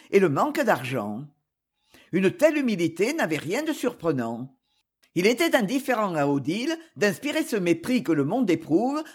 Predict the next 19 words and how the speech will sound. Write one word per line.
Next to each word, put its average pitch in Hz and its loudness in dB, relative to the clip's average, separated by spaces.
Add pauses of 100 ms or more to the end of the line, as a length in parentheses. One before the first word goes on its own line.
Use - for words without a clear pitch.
pour 175 -4
celui 202 2
qui 320 0
vous 190 0
est 143 2
reconnaissant 226 0
de 147 0
l'avoir 147 2
frappée, 156 0 (260)
si 208 0
elle 180 6
approchait 247 0
ainsi 185 -4 (160)
du 180 -2
but 165 -4
lointain 214 4
qu'elle 208 0
s'était 247 -2
fixé. 143 -4